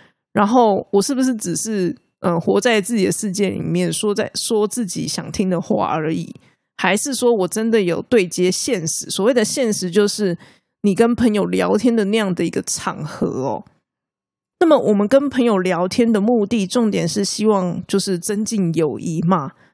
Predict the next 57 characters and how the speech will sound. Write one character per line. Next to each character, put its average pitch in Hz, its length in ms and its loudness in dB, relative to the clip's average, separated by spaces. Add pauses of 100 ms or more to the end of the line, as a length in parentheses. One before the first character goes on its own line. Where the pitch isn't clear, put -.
(120)
好， 175 80 -2
这 269 160 2
是 262 160 -2
我 208 180 0
们 180 300 -2 (560)
就 226 120 4
是 214 320 0
最 214 260 -6
大 202 220 0
的 180 100 0
目 190 260 2
的。 - 280 -6 (440)
那 302 80 6
么 254 260 4
我 - 160 4
今 262 180 -2
天 254 260 2
跟 254 260 2
大 247 180 2
家 220 180 2
分 220 220 0
享 160 300 -4
这 208 120 -2
些 208 120 2
东 185 220 -2
西， 185 380 -4 (320)
我 196 100 0
跟 262 180 4
我 226 80 4
的 254 80 0
朋 220 320 -2
友 240 140 2
聊 185 260 -2
这 202 160 -2
些 202 100 2
东 185 260 0
西， 180 280 -2 (340)
真 320 240 -4
的 302 120 2
可 226 200 2
以 202 100 0
达 175 260 -4
成 196 260 -4
我 185 80 0
的 156 100 -2
目 190 260 2
的 165 280 -2
吗？ 139 300 -6 (420)
因 320 80 4
为 311 60 4
如 233 220 2
果 240 280 4
我 180 80 2
今 214 120 -2
天 220 100 0
让 226 160 0
他， 202 380 0